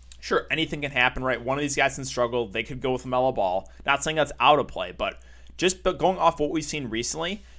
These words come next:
I think you can feel a little bit more comfortable targeting these Hornets guards. So I actually do have some interest there in Terry Rozier and Devontae Graham because of the consistent minutes with them recently. So I think both firmly in play there in the mid-range.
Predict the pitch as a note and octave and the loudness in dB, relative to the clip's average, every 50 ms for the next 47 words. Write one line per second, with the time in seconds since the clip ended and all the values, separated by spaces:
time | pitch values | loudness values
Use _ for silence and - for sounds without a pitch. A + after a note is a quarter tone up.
0 | - - - C3 C#3 G#3 A#3 A3+ - F#4+ F#4 E4 B3 - A#3 A3+ F#3 D3+ D#3 E3 | -18 2 2 2 4 4 0 0 -4 -4 -4 -4 0 2 2 2 6 8 6 6
1 | F3+ F#3 E3 D3+ D#3 E3 D#3+ - - C#3+ D#3+ - - - C#3+ B2+ - - - B2+ | 6 4 2 4 2 2 2 0 -4 -4 -4 -4 -4 -2 -2 -2 -2 0 0 2
2 | C3 C3+ C3+ C#3 C3+ C3+ - A#2 B2 C3 C3 - - A#2+ C#3+ F3+ - - - - | 2 2 -2 -4 -4 -4 -4 -4 -4 -4 -4 -4 0 0 0 0 0 -4 -4 -6
3 | - - C#3+ F#3+ - A3 A#3 C4+ - - A3 - - E3 G3 G#3+ F3+ F3 D#3+ E3 | 0 4 4 4 4 2 0 0 0 -2 -4 -4 -4 -4 -4 -4 0 2 2 2
4 | E3 - - D3 A#2 D3+ F3+ - F3 C#3+ C#3 C3 B2+ B2 A#2+ - - C3 B2+ B2+ | 2 0 -6 -4 -4 -6 -6 -6 -8 -4 -2 -2 -2 -2 -4 -4 -2 0 0 2
5 | B2 B2 A#2+ C3 C#3+ C3 A#2+ A#2 B2+ B2 A#2+ A#2+ - - - C#3 D#3 D3+ A#2+ G#2+ | 0 0 0 -2 -4 -4 -2 0 0 0 0 -2 -6 -10 -4 -4 -4 -2 -4 -6
6 | G2+ - - - F3+ G#3 D#3 A#2+ A2 - - - - - - - - - C3+ C3+ | -10 -8 -4 0 2 4 4 2 0 -4 -10 -12 -20 -20 -20 -16 -4 -2 -2 0
7 | C3 C3+ C3+ - - B2+ - - - C#3 C3+ - D3 B2+ - B2 C#3+ C#3+ C#3 - | 0 -2 2 4 4 4 4 2 0 -2 -2 -2 -6 -8 -4 -2 -2 -2 -2 -2
8 | - - A2 G2+ - A2+ A2 G#2 G#2+ C3 D#3 E3 - - - - - - - C3 | -4 -8 -8 -4 -4 -4 -4 -2 -2 -4 -4 -4 -4 -10 -12 -12 -8 -4 0 2
9 | C3 E3 G3+ F3 - - B2 C3+ - - - - - - - - B2 C3 C#3 C#3+ | 2 2 0 -4 0 2 2 2 2 0 -4 -16 -20 -14 -6 -4 -2 -2 -2 -2
10 | D3 D3 C3 - - B2+ C3 C3 C3 C3 B2+ B2 C#3 D#3 - E2 - - - - | -4 -6 -4 -2 -2 0 0 0 0 -2 -4 -4 -6 -6 -6 -8 -14 -12 -14 -16
11 | - - | -16 -16